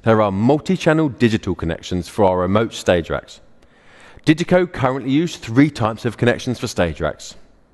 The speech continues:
On the S D eleven and S D nine, you'll find cat five connections. This bidirectional, high channel count digital interface connects directly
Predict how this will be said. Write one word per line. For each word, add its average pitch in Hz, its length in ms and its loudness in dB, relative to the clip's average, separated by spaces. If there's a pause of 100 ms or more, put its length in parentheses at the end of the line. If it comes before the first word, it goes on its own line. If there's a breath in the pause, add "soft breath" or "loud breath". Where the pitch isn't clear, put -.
(360 loud breath)
On 120 100 4
the 120 160 2
S - 160 -2
D 113 160 2
eleven 160 420 2 (220 loud breath)
and 104 200 0
S 101 140 -4
D 98 140 -2
nine, 104 340 0
you'll 147 100 2
find 175 280 -2
cat - 240 -6
five 151 320 -2
connections. - 640 -6 (320 loud breath)
This 113 160 0
bidirectional, 131 1040 0 (160 loud breath)
high 143 260 -2
channel 165 300 0
count 139 440 -2
digital 147 420 -2
interface 120 520 -2 (260 loud breath)
connects - 320 0
directly 147 800 -2